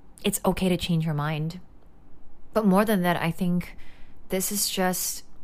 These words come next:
a reminder to truly trust the timing of your life. If it seems like it's happening all at once, is it because it's asking you to make space for these new things that you did ask for?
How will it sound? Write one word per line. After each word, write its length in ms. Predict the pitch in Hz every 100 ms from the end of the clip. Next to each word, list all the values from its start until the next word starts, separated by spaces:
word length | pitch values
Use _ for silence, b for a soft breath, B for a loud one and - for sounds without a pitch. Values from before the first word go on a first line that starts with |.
| -
a 80 | 180
reminder 560 | 190 175 175 175 175
to 180 | 170 -
truly 420 | - - 185 180
trust 680 | 175 - 160 127 - - - - - -
the 80 | 170
timing 480 | - 165 160 151
of 140 | 147 156
your 100 | 156
life. 400 | 147 151 170 - - - - b b b b b b
If 100 | 202
it 100 | 208
seems 300 | - 214 214
like 140 | 214 180
it's 140 | 180
happening 400 | - 160 180 175
all 180 | 156 165
at 120 | 147
once, 540 | 147 143 190 - - - - - - - - - - -
is 180 | 185
it 100 | 214
because 680 | 202 - 180 170 165 160 - b b b b
it's 160 | 196 -
asking 380 | 170 190 - 196
you 200 | 190 190
to 160 | 185 175
make 300 | 165 156 -
space 560 | - - 214 247 - -
for 220 | - 156
these 320 | 160 156 151
new 140 | 156
things 380 | 151 156 151 147
that 120 | -
you 100 | 160
did 240 | 175 233 233
ask 320 | 156 151 165 -
for? 480 | - 156 151 156